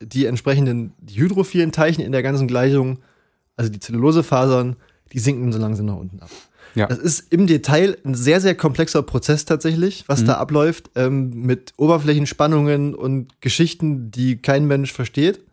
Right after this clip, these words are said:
Speaker 1: Wollen wir uns aber gar nicht mit beschäftigen.
Speaker 2: Ja.
Speaker 1: Auf jeden Fall, am Ende von dieser Stufe kommt oben raus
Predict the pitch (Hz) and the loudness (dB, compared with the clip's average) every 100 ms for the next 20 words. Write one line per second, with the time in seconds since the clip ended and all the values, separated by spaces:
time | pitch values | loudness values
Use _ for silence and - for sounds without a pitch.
0 | _ - 139 143 127 127 127 120 107 - | _ 0 2 2 0 -4 -4 -4 -6 -10
1 | - 113 139 107 110 135 170 180 147 147 | -10 -6 -6 -2 2 4 2 4 2 2
2 | - - _ - 147 147 180 208 170 151 | -4 -20 _ -6 -2 0 4 4 2 0
3 | 127 127 - 139 160 175 190 _ _ _ | 0 -4 -4 -4 -2 -2 -6 _ _ _
4 | _ _ _ - 147 143 - - - 180 | _ _ _ 0 2 2 -2 -8 2 4
5 | 208 185 175 185 208 - | 4 2 0 0 -4 -10